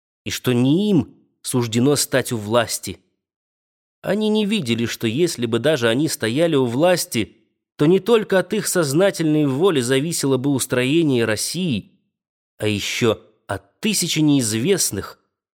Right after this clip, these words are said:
непредвидимых и неустранимых причин. Они искренно верили,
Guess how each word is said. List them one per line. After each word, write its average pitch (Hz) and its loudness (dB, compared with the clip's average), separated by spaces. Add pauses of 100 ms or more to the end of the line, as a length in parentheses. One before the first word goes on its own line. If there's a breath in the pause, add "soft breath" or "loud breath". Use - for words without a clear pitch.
непредвидимых 104 -2 (340)
и 151 0
неустранимых 147 4
причин. 110 -4 (920)
Они 104 -2
искренно 123 0
верили, 147 0